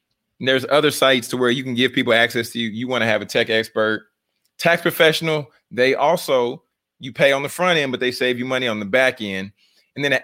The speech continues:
agent just looks out for your best interest. They look out for your best interest. So those are some people to consider. But like I said before, if you're somebody who's in a space, you're like, "John, I'm not the biggest name athlete.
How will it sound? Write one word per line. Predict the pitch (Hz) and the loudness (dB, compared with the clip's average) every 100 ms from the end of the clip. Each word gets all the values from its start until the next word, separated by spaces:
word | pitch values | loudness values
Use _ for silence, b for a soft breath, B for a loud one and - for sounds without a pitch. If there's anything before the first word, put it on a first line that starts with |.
| 147 | 4
agent | 185 185 127 110 117 | 4 2 -2 -4 -6
just | 127 | -6
looks | 120 147 - | -2 -2 -2
out | 139 135 | -2 -2
for | - | -2
your | 120 127 | -4 -4
best | 110 120 120 - | 0 -2 -2 -6
interest. | 127 120 95 76 - - _ _ - | -8 -8 -8 -10 -14 -20 _ _ -8
They | 123 | -4
look | 139 | 2
out | 139 127 | 2 2
for | 127 | 0
your | 120 | 0
best | 123 120 - | 0 0 -4
interest. | 127 120 92 - - _ - | -8 -6 -10 -10 -16 _ -6
So | - 127 113 | 0 2 2
those | 101 151 180 | 2 4 4
are | 180 | 4
some | 175 147 | 2 0
people | - 170 147 | -2 -4 -4
to | - 165 | -4 -4
consider. | 170 120 - - 151 165 165 b b b - | -4 -4 -6 0 2 2 -2 b b b -2
But | 135 | 2
like | 180 170 | 2 2
I | |
said | - 147 120 | 2 2 2
before, | 110 - 135 131 123 - _ _ _ _ _ _ _ _ - | -2 -2 0 0 -2 -8 _ _ _ _ _ _ _ _ -4
if | 135 | -4
you're | 104 165 | 0 0
somebody | 185 185 165 151 151 151 | 0 -2 0 2 0 0
who's | 156 151 | -4 -4
in | 143 | -6
a | |
space, | 123 143 143 | -4 -2 -2
you're | 131 | 0
like, | 110 101 | 0 0
"John, | 98 131 139 135 139 131 _ _ _ _ _ _ _ _ _ _ _ _ _ _ _ _ | -2 -2 0 -2 -4 -10 _ _ _ _ _ _ _ _ _ _ _ _ _ _ _ _
I'm | 131 156 | -2 2
not | 156 156 127 | 0 0 0
the | 131 | -2
biggest | 113 104 151 147 143 131 | -2 -2 0 0 -2 -2
name | 131 127 127 | -2 -2 0
athlete. | 127 123 120 107 85 76 | 2 2 0 -6 -8 -10